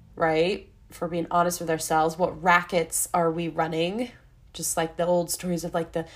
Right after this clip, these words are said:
the snake oil salesman that would, that would go from town to town and sell his special snake oil to fix all of your problems. It's medicine that fixes all the problems, grows the hair.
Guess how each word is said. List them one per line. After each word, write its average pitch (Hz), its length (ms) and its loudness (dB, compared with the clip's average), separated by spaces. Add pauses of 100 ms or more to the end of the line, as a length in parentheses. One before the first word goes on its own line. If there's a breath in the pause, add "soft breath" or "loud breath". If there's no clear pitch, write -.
(140)
the 170 60 -12
snake 196 320 0
oil 180 280 4
salesman 165 560 0
that 165 160 -4
would, 165 200 2 (280 loud breath)
that - 100 -12
would 165 100 -12
go 190 140 2
from 165 220 -2
town 208 260 0
to 196 80 -10
town 190 340 0
and 160 140 -2
sell 214 280 0
his 202 220 -2
special 226 320 0
snake 214 360 -2
oil 180 300 6
to 175 120 -6
fix 294 300 0
all 285 200 6
of 254 80 -2
your 240 120 4
problems. 175 580 2
It's - 220 -14
medicine 214 400 0
that 185 160 -4
fixes 214 280 -4
all 202 120 6
the 196 80 -2
problems, 175 400 0
grows 233 260 2
the 220 120 2
hair. 190 500 4